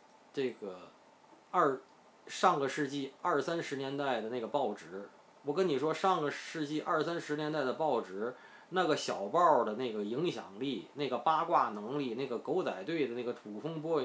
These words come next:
捉影的能力，就是几乎是没人能控制得了的。那是现，你现在是无法想象的。所以为什么会有阮玲玉她自杀呀？就是说那些人，他们的那种就是捕风捉影，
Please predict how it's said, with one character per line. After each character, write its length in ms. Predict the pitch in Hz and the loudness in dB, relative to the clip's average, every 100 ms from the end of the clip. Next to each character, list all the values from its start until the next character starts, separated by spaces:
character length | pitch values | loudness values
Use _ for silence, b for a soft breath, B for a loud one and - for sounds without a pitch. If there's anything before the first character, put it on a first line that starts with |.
| 120 | -2
捉 180 | 156 156 | -2 -2
影 140 | 104 | -2
的 60 | 107 | -6
能 260 | 101 131 | -6 -4
力， 180 | 156 120 - B B B B B | -4 -6 -10 B B B B B
就 160 | - 135 | -2 -2
是 100 | 123 | -4
几 300 | - 240 247 | -6 -4 -4
乎 180 | 247 | -2
是 80 | 214 | -4
没 220 | 117 160 | -2 -2
人 180 | 226 139 | 0 -2
能 100 | 135 | -2
控 280 | 139 - 147 | -6 -6 -6
制 100 | 107 | -4
得 100 | 104 | -6
了 60 | 82 | -8
的。 380 | - - - - - - - - - | -12 -18 -18 -18 -18 -20 -20 -20 -14
那 160 | 139 | -10
是 200 | - 202 | -6 -4
现， 220 | 185 - - | -4 -6 -10
你 140 | 107 | -6
现 220 | 117 185 | -2 0
在 180 | 196 196 | 2 2
是 80 | 139 | 0
无 120 | 147 | -2
法 220 | 202 214 | 0 0
想 180 | 214 - - | -2 -6 -12
象 340 | - 202 240 107 | -4 -2 0 -4
的。 140 | - - - B B | -10 -20 -20 B B
所 160 | - 233 | -4 0
以 80 | 233 | 2
为 240 | 240 262 | 4 4
什 100 | 175 | 4
么 60 | 175 | 2
会 180 | 185 170 | 2 4
有 140 | 160 | 4
阮 180 | 156 113 | 4 2
玲 160 | 135 | 0
玉 140 | 185 170 | 0 0
她 100 | 175 | -2
自 240 | 170 180 | -4 -2
杀 440 | - 170 196 220 - | 0 2 2 2 -2
呀？ 60 | - | -4
就 100 | - | -6
是 80 | 127 | -4
说 140 | 175 | -2
那 200 | 214 226 | 0 0
些 220 | 156 202 202 | 2 4 4
人， 260 | 160 196 196 B B B B B B | 4 2 -2 B B B B B B
他 280 | - 226 254 | -4 4 4
们 120 | 202 | 4
的 60 | 156 | 4
那 180 | 151 127 | 4 2
种 180 | 110 | 0
就 140 | 120 127 | -2 -4
是 200 | 120 110 104 | -4 -6 -6
捕 160 | 120 120 | -6 -2
风 180 | 160 | -2
捉 160 | 156 165 | 2 2
影， 140 | 123 | 2